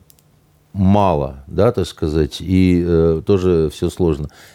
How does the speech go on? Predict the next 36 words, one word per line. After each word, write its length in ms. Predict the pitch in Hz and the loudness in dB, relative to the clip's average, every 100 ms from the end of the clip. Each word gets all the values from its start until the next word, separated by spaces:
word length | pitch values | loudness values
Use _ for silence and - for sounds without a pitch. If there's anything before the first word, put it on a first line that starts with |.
| _ | _
С 100 | - | -10
кинематографом 1000 | - 107 113 120 139 120 101 - 85 80 - | 0 2 2 2 0 0 -2 -4 -8 -8 -10
беда, 480 | 73 92 85 76 - _ _ _ | -2 0 0 -4 -8 _ _ _
с 100 | - | -20
театром 480 | - 95 101 85 73 - | -2 0 0 -4 -8 -14
беда, 560 | 65 78 76 76 64 _ _ _ _ _ | -6 -4 -2 -4 -4 _ _ _ _ _
с, 440 | - - - 82 76 - - - - _ _ _ _ _ _ - - _ _ _ | -16 -6 0 0 -2 -10 -18 -20 -20 _ _ _ _ _ _ -20 -20 _ _ _
как 300 | - 113 87 | -2 -2 0
вы 80 | 76 | -6
собираетесь 600 | - 82 90 82 - - | -4 -2 0 0 -4 -14
это 140 | 76 76 | -10 -4
делать? 240 | 80 76 - - - | -4 -4 -12 -20 -18
А 240 | - 92 143 | -6 -2 0
он, 180 | 160 180 | 2 2
значит, 240 | 175 139 | 0 0
Ковальчук 420 | - 151 160 208 175 | -2 0 0 -4 -2
так 220 | 120 - | -2 -2
это 160 | 92 | -6
посмеивается 800 | 90 120 - 220 202 165 131 - | -4 -4 0 2 2 2 0 0
и, 160 | 131 151 | 0 0
ну, 340 | 123 113 104 | -2 -4 -6
там, 320 | 82 90 85 78 | -4 -2 -2 0
говорит, 360 | 92 107 80 | 0 0 -2
там, 240 | - 76 78 - - _ | -4 -6 -8 -16 -20 _
Соловьёву, 580 | - 95 98 95 90 82 | -2 0 2 2 0 0
что 220 | - 151 | -2 -4
тут 180 | 160 180 | -2 -2
надо 220 | 180 143 | -2 0
бы, 100 | 135 | -4
конечно, 460 | - 151 175 - 110 | -2 -2 -2 -4 -6
вот 140 | 95 | -4
как-то 280 | 131 117 95 | -6 -4 -6
бы 140 | 87 | -2
вот 220 | 90 92 73 | 0 -2 -4
это 180 | - | -10
вот. 160 | 60 62 | -16 -16